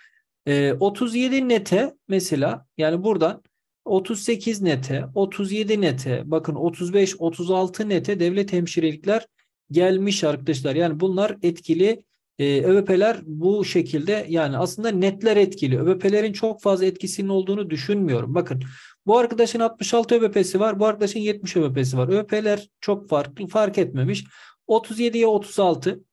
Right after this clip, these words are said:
matematikleri de aşağı yukarı eşit ama Türkçesi bunun biraz fazla olunca hemen öne geçmiş.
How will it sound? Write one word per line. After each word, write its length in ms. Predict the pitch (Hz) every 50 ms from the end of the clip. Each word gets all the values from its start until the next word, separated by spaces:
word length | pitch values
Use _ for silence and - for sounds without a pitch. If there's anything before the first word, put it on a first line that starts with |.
| _ -
matematikleri 720 | 165 175 175 180 214 208 202 202 214 196 208 214 214 214
de 60 | 214
aşağı 320 | 208 196 208 - 180 160 156
yukarı 280 | 139 131 - 143 135
eşit 300 | 127 131 131 - - -
ama 220 | 196 202 226 220 -
Türkçesi 460 | - 254 - - - 202 190 196 180
bunun 260 | 190 202 233 226 220
biraz 260 | 233 233 226 214 -
fazla 260 | - 196 185 175 175
olunca 260 | 175 180 185 214 240 233
hemen 220 | 233 233 240 226
öne 240 | 208 220 214 226 226
geçmiş. 540 | 208 196 175 131 131 135 127 - - -